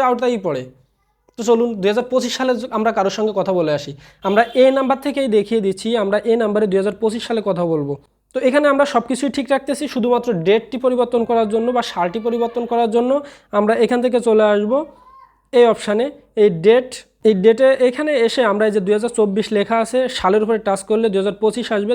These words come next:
দুই হাজার পঁচিশ দিয়ে আমরা ওকে করে দিব। ওকে করে দিলেই কিন্তু আমাদের এই টাইমটা এখানে সেট হয়ে গেল। আমরা সব কিছু ঠিক রেখে যদি add to call log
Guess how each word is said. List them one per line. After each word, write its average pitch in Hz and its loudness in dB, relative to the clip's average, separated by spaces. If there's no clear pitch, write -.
দুই 202 0
হাজার 202 -2
পঁচিশ 240 0
দিয়ে 233 2
আমরা 240 0
ওকে 254 -2
করে 160 -2
দিব। 135 -12
ওকে 247 2
করে 269 2
দিলেই 277 0
কিন্তু 254 0
আমাদের 220 0
এই 254 2
টাইমটা 226 2
এখানে 220 -2
সেট 202 -2
হয়ে 233 2
গেল। 247 0
আমরা 214 2
সব - 2
কিছু 262 -4
ঠিক 247 -2
রেখে 277 0
যদি 262 -2
add 214 2
to 254 -4
call 190 2
log 160 -2